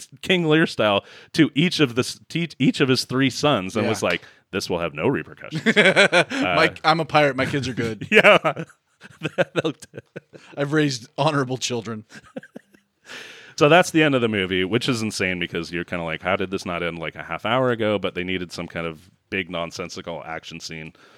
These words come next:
Speaker 1: really for no reason. And that is your movie. It's called Cutthroat Island. Corky, anything to say about Cutthroat Island before
Speaker 2: Uh,
Speaker 1: we wrap it up?
Speaker 2: there's one thing I disagreed on. I thought there were several composed, uh,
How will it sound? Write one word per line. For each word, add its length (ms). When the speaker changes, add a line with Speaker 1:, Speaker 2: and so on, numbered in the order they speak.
Speaker 1:
really 260
for 160
no 140
reason. 480
And 240
that 200
is 140
your 80
movie. 400
It's 120
called 220
Cutthroat 420
Island. 640
Corky, 480
anything 840
to 80
say 300
about 260
Cutthroat 320
Island 300
before 240
Speaker 2:
Uh, 40
Speaker 1:
we 100
wrap 220
it 60
up? 80
Speaker 2:
there's 160
one 140
thing 180
I 80
disagreed 460
on. 160
I 100
thought 240
there 120
were 200
several 480
composed, 880
uh, 280